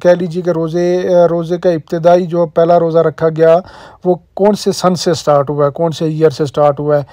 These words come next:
बहुत ज़्यादा सदियों पुराने ये चीज़ है, तो वहाँ पे आपको एग्जैक्ट क्वेश्चन का आंसर देना पड़ेगा।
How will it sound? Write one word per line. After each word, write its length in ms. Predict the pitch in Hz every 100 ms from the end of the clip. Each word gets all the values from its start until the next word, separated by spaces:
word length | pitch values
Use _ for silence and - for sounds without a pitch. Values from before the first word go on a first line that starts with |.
| - - -
बहुत 200 | 165 175
ज़्यादा 280 | 160 180 170
सदियों 400 | - 165 156 170
पुराने 520 | 160 156 160 170 180 -
ये 260 | 165 170
चीज़ 320 | 143 165 156
है, 100 | 160
तो 120 | 160 165
वहाँ 500 | 160 165 151 156 151
पे 100 | 165
आपको 420 | 156 - 165 175
एग्जैक्ट 520 | 180 160 151 160 156 -
क्वेश्चन 420 | 160 143 - 160
का 160 | 151
आंसर 260 | 156 143 165
देना 220 | 151 151
पड़ेगा। 460 | 160 165 160 170